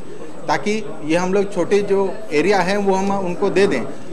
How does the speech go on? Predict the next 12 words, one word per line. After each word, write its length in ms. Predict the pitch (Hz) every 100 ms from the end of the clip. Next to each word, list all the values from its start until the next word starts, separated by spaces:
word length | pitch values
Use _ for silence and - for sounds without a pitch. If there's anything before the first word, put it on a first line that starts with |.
| -
जब 200 | 170 180
हम 380 | 202 185 185 196
ये 180 | 202 202
एरिया 260 | 170 208
उनको 260 | 202 202 196
दे 160 | 190
देंगे, 340 | 220 208 165 180
ताबड़तोड़ 540 | - 175 208 208 220
वो 160 | 196 196
छः 220 | 190 196
मीटर 300 | 202 196 220
by 360 | 180 165 214